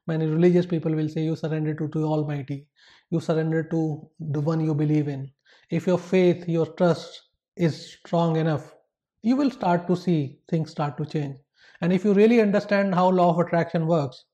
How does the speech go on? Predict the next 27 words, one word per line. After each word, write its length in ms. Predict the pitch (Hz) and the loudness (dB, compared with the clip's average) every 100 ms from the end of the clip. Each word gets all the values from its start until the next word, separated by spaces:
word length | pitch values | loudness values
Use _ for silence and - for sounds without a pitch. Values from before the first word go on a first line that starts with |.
| _ - | _ -2
you 100 | 262 | 0
would 180 | 302 | 0
start 300 | - 175 151 | -2 -4 -4
to 100 | 160 | -4
see 220 | 160 185 170 | -4 -2 0
that 240 | 160 151 | 0 -2
change 200 | 208 240 | -2 0
as 200 | 190 143 | -2 -4
well. 220 | 147 170 - _ _ _ _ _ _ _ _ _ _ _ _ _ _ _ _ | -10 -10 -16 _ _ _ _ _ _ _ _ _ _ _ _ _ _ _ _
Ultimately, 600 | 175 175 202 196 196 208 | 0 2 2 0 2 0
we 180 | 190 202 | 2 0
have 380 | 185 196 - - | 0 -4 -4 -4
to 400 | 226 226 214 185 | 0 0 0 0
vibrate 480 | 175 180 175 196 190 | 4 4 4 2 2
at 200 | 175 175 | -2 -2
a 80 | 175 | -2
certain 340 | 165 156 170 | -4 -2 -2
frequency, 680 | 175 165 165 156 - 135 139 _ _ - | -2 -4 -4 -4 -6 -8 -10 _ _ -4
whether 260 | 170 185 | 0 0
that 280 | 180 196 - | 2 0 0
frequency 480 | 190 190 190 180 196 | -2 0 -4 -2 -2
we 140 | 175 | 0
reach 400 | 147 165 185 - | 0 0 -2 -4
by 280 | 147 170 175 | -2 2 2
surrendering 800 | 175 165 156 175 180 190 226 247 - _ _ _ _ | 0 -2 0 0 0 0 0 -2 -6 _ _ _ _
or 200 | 160 180 | 0 0
understanding, 920 | 170 170 180 180 180 165 156 139 135 | 2 2 2 0 -2 -2 -2 -4 -6